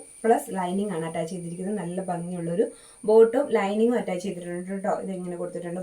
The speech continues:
ബോട്ടത്തിനും ലൈനിങ്ങിനും സെയിം മെറ്റീരിയൽ തന്നെയാണ് കൊടുത്തേക്കുന്നത്. അപ്പം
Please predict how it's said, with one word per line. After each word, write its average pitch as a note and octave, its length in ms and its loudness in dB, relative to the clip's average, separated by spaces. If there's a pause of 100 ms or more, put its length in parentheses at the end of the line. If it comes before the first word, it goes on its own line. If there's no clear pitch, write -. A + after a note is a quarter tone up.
ബോട്ടത്തിനും F#3+ 460 -4
ലൈനിങ്ങിനും F3+ 480 -4
സെയിം G3 380 -2 (100)
മെറ്റീരിയൽ F#3 420 -4
തന്നെയാണ് E3+ 340 -4
കൊടുത്തേക്കുന്നത്. F3 500 -2 (500)
അപ്പം D4+ 200 6